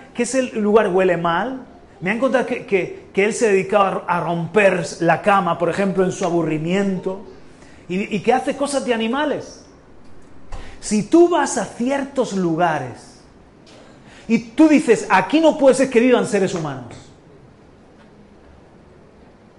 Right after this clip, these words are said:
El otro día estaba viendo yo un, un barrio de Almería que no se atreve ni a entrar la policía, no me acuerdo el nombre, pero tú vas allí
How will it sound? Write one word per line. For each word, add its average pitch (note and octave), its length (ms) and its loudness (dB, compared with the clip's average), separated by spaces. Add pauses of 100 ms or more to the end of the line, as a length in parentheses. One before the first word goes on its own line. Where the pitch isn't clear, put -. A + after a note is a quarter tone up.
(960)
El F#3 100 2
otro C4+ 120 2
día D4 100 2
estaba B3+ 200 0
viendo C4 240 0
yo B3+ 100 2
un, G3+ 280 -2 (440)
un F#3+ 220 0
barrio C4 360 2
de G#3+ 100 4
Almería F3+ 600 -2 (1000)
que F#3 80 -2
no A3+ 100 -2
se C4 100 0
atreve A#3 240 2
ni A3 80 0
a G3+ 40 0
entrar G3+ 240 0
la G3+ 140 2
policía, F3+ 580 -2 (1500)
no F#3+ 80 -2
me G3 100 0
acuerdo F3+ 220 2
el D#3+ 40 -4
nombre, F3 380 -4 (1400)
pero D#3 200 0
tú D#4 160 6
vas E4 220 2
allí A3+ 500 0